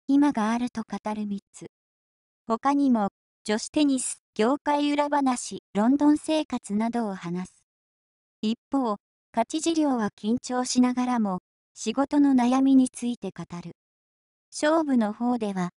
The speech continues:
両者とも、無難に四品食べてみせた。果たして、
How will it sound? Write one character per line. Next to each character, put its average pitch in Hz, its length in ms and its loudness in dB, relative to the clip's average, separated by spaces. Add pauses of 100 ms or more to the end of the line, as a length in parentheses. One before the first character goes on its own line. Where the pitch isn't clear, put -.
(260)
両 254 220 2
者 262 180 -8
と 208 160 -6
も、 185 200 -4 (360)
無 196 80 2
難 277 260 6
に 285 160 4
四 277 300 2
品 208 260 -4
食 220 120 -8
べ 233 100 -8
て 190 160 -8
み 185 140 -4
せ 190 200 -14
た。 170 140 -12 (760)
果 226 140 -2
た 185 140 2
し - 160 -8
て、 208 180 -6